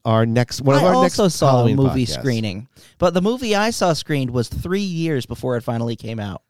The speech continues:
Speaker 1: Well, that's partially 'cause of covid.
Speaker 2: Yes, I, I'm gonna, I'm gonna, I'm not gonna tell the whole story. You want me to save this for
Speaker 1: Let's
Speaker 2: the next
Speaker 1: save
Speaker 2: one?
Speaker 1: it.
Speaker 2: Let's
Speaker 1: Let's
Speaker 2: save
Speaker 1: save
Speaker 2: it
Speaker 1: it.
Speaker 2: for the
Speaker 1: Let's
Speaker 2: next
Speaker 1: get
Speaker 2: one?
Speaker 1: right
Speaker 2: Yeah, all
Speaker 1: into,
Speaker 2: right.
Speaker 1: into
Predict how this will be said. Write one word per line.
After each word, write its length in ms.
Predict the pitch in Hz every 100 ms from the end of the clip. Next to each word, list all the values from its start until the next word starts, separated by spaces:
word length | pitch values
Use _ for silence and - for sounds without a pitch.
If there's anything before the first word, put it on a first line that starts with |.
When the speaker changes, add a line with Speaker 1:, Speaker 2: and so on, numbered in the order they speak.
| _ _ _
Speaker 1:
Well, 120 | 127 127
that's 180 | 123
partially 440 | - 139 147 135 -
'cause 180 | 60 -
of 60 | -
covid. 400 | 76 69 - - _ _ _
Speaker 2:
Yes, 440 | 143 160 147 - - 143
I, 240 | 147 139 147
I'm 100 | 139
gonna, 200 | 131 -
I'm 120 | 120
gonna, 260 | 117 107 95
I'm 100 | 127
not 100 | 127
gonna 100 | 110
tell 120 | - 92
the 60 |
whole 160 | 107 92
story. 360 | - 90 95 - _ _ _ _ _ _ _ -
You 40 |
want 100 | 165
me 40 | 175
to 40 |
save 180 | 160 185
this 140 | 170 170
for 120 | 175
Speaker 1:
Let's 120 | 165
Speaker 2:
the 60 | 165
next 100 | 247
Speaker 1:
save 100 | 247
Speaker 2:
one? 60 | -
Speaker 1:
it. 40 |
Speaker 2:
Let's 60 | 160
Speaker 1:
Let's 140 | 139
Speaker 2:
save 100 | 190
Speaker 1:
save 80 | 185
Speaker 2:
it 60 | 143
Speaker 1:
it. 20 |
Speaker 2:
for 80 | 190
the 80 |
Speaker 1:
Let's 220 | 160 175 185
Speaker 2:
next 0 |
Speaker 1:
get 100 | 190
Speaker 2:
one? 100 | 202
Speaker 1:
right 100 | 151
Speaker 2:
Yeah, 140 | 147
all 320 | 156 - 147
Speaker 1:
into, 100 | 143
Speaker 2:
right. 100 | 165 160
Speaker 1:
into 180 | 143